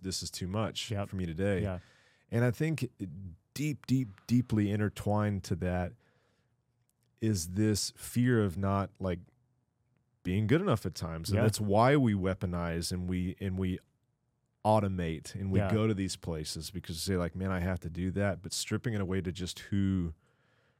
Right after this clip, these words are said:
Speaker 1: we are and being totally cool, just being in the moment and looking like a,
Speaker 2: Yeah.
Speaker 1: a fool at
Speaker 2: Yeah.
Speaker 1: times.
Speaker 2: Yeah.
Speaker 1: Um,
Speaker 2: Yeah, and I think there's an element of that too that is related to being a nobody.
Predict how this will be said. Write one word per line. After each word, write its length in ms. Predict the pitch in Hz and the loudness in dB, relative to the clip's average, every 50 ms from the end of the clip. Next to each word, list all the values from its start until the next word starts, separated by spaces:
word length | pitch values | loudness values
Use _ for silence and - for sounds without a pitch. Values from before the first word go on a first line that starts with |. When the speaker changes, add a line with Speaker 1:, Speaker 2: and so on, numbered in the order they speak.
| _ _ | _ _
Speaker 1:
we 160 | - 135 82 | -10 -6 0
are 520 | 92 113 147 156 101 87 87 87 95 101 98 - _ _ _ _ _ _ _ _ _ _ _ _ _ _ _ _ _ _ _ _ | 4 4 6 6 6 4 4 2 0 -2 -4 -8 _ _ _ _ _ _ _ _ _ _ _ _ _ _ _ _ _ _ _ _
and 140 | - 95 98 | -6 -6 -2
being 260 | 87 104 107 104 90 - _ | 0 2 2 0 0 -4 _
totally 440 | - - - 127 139 143 143 131 117 | -10 -2 0 2 2 4 2 2 0
cool, 340 | - - - 117 113 113 110 | 0 0 2 4 4 4 4
just 260 | 98 98 92 - 85 | 2 0 -4 -4 -4
being 160 | 85 98 101 | -2 -2 0
in 100 | 107 110 104 | 0 0 0
the 40 | 101 | -2
moment 480 | 95 92 92 95 95 98 98 95 82 - | -2 -2 -2 -2 0 -2 -2 -2 -4 -8
and 200 | 95 92 92 92 | -8 -4 -2 0
looking 280 | 101 104 - - 107 104 | 0 0 0 0 0 0
like 240 | 104 104 98 - | 0 0 0 0
a, 200 | 104 92 90 87 - - | -2 -2 -2 -2 -6 -4
Speaker 2:
Yeah. 280 | - 117 117 127 156 139 | 0 2 2 4 4 4
Speaker 1:
a 60 | 123 | 2
fool 560 | 117 - - - 135 131 135 139 139 135 131 | 2 0 4 6 6 8 8 8 8 8 6
at 160 | 127 123 120 113 | 4 4 2 4
Speaker 2:
Yeah. 60 | 113 123 | 6 8
Speaker 1:
times. 440 | - 120 120 120 120 120 120 110 - | 8 8 6 6 4 2 0 0 2
Speaker 2:
Yeah. 220 | 110 120 143 135 110 95 104 104 101 98 | 2 2 2 0 0 0 0 0 0 0
Speaker 1:
Um, 240 | 92 90 90 82 76 | -2 -4 -6 -6 2
Speaker 2:
Yeah, 200 | - 139 160 175 | 4 6 6 8
and 80 | 160 151 | 6 6
I 80 | 147 131 | 4 4
think 220 | - 160 170 151 | 4 2 2 4
there's 180 | 165 156 135 120 | 4 4 4 6
an 100 | 131 127 | 4 4
element 300 | 123 127 131 131 127 123 | 4 4 6 6 6 4
of 80 | 117 107 | 6 4
that 220 | 110 101 90 - | 4 2 2 -2
too 300 | - - 123 131 139 135 | -2 2 2 4 4 4
that 160 | 113 113 104 | 4 4 4
is 240 | 107 107 104 101 104 | 4 2 2 0 -2
related 640 | 98 104 110 101 104 110 113 123 135 139 135 123 120 | -2 0 0 0 0 0 0 0 2 2 0 0 -2
to 580 | - - 107 101 101 101 98 98 95 95 92 95 - - - _ _ _ _ _ _ _ _ _ _ _ _ _ _ _ _ - - - | -2 -2 0 2 2 2 2 2 2 0 -2 -4 -8 -18 -20 _ _ _ _ _ _ _ _ _ _ _ _ _ _ _ _ -20 -16 0
being 300 | 107 104 104 113 120 123 | 4 6 8 8 8 8
a 40 | 123 | 6
nobody. 680 | 117 101 95 90 95 98 104 104 110 120 127 139 143 123 | 6 6 4 4 2 2 2 0 2 0 0 -2 -2 -4